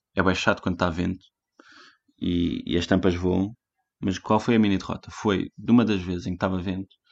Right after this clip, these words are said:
uma tampa voou e lá está, aquele dia também não estava a correr assim tão bem, já tinha, já, já não tinha sido a primeira vez que a tampa tinha voado e eu largo mesmo assim um foda-se. Estão a ver?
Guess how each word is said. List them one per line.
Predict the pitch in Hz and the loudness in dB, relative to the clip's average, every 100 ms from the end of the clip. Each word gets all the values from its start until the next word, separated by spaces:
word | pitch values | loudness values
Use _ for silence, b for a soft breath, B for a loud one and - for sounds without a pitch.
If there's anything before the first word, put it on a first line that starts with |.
| b b b b _ _ - - | b b b b _ _ -20 2
uma | 110 113 | 4 6
tampa | 113 101 | 4 0
voou | 92 95 98 107 110 _ _ _ _ _ _ - - | 0 2 2 2 -4 _ _ _ _ _ _ -20 -10
e | - 92 90 | -6 -4 -2
lá | 92 | -2
está, | - 85 | -2 -4
aquele | 90 92 | -2 -2
dia | 95 92 | 0 0
também | 95 92 | 0 -2
não | 92 | -2
estava | 87 87 | -4 -6
a | |
correr | - 95 | -6 -6
assim | - 87 | -6 -4
tão | 92 | -2
bem, | 117 | -2
já | 98 | -2
tinha, | 85 - - | -6 -6 -4
já, | 90 - - | -4 -4 -4
já | 92 | -2
não | 90 | -4
tinha | 92 92 | -4 -6
sido | - | -4
a | 92 | -4
primeira | 95 92 | -4 -4
vez | 90 - | -6 -10
que | - | -8
a | |
tampa | 90 87 | -8 -6
tinha | - 92 | -4 -4
voado | 82 95 104 - b b b b b b b _ | -2 -4 -4 -8 b b b b b b b _
e | - | 2
eu | 98 | 4
largo | 104 98 | 4 4
mesmo | 98 95 | 4 2
assim | 92 95 | 0 -2
um | 92 87 | -2 -4
foda-se. | - 90 85 - - _ _ _ _ - - | -6 -6 -6 -18 -20 _ _ _ _ -20 -20
Estão | - 92 | -6 -4
a | |
ver? | 90 95 | -4 -6